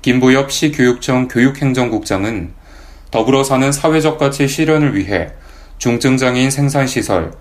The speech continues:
여성기업, 중소기업의 생산품을 우선 구매하도록 적극 나서겠다고 전했습니다.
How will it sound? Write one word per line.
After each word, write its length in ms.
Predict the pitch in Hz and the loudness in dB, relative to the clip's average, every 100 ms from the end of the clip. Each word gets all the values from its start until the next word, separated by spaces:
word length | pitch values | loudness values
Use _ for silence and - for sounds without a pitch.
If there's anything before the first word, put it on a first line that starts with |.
| - | -4
여성기업, 720 | 104 107 131 123 107 87 85 - - - | -2 0 0 0 0 -2 -4 -16 -20 -10
중소기업의 720 | - 127 127 131 127 127 131 | -2 0 2 2 2 2 0
생산품을 720 | 131 147 143 143 139 123 131 127 | 0 0 0 0 0 0 0 -2
우선 340 | 101 139 131 | -4 0 0
구매하도록 800 | 123 120 113 104 101 117 78 - - - - | 0 0 0 0 0 0 -2 -10 -20 -20 -6
적극 440 | 117 - 131 127 | -4 0 -2 0
나서겠다고 760 | 95 95 131 127 120 95 92 117 | 0 0 0 -2 -2 -2 -4 -4
전했습니다. 800 | 117 107 104 85 80 - 78 | -4 -2 -4 -4 -8 -8 -10